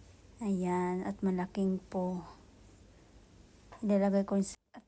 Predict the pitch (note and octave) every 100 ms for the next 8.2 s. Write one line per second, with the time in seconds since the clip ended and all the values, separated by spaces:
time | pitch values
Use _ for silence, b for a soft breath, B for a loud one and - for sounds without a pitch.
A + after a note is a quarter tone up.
0 | - A#3 A#3 - A#3 - A#3 - A3 G#3+
1 | G#3 G#3 G3+ G3+ G3+ - G3+ G3+ G3 F#3+
2 | F#3+ G#3 G3+ G3+ G3+ G3+ G#3 G#3+ G3+ G3
3 | G3 G3 F#3+ G3+ G#3 G3 G3 G3+ G3 G3
4 | G3 - F#3 F3+ F#3 - F3 E3+ E3+ F3+
5 | F#3+ G3+ F#3+ F#3+ - - - - B B
6 | B B - G3+ - G3 F#3+ F#3+ F#3 G3+
7 | G3 F#3+ F#3+ G3 F3+ F#3 F3+ F3+ F3 E3+
8 | E3+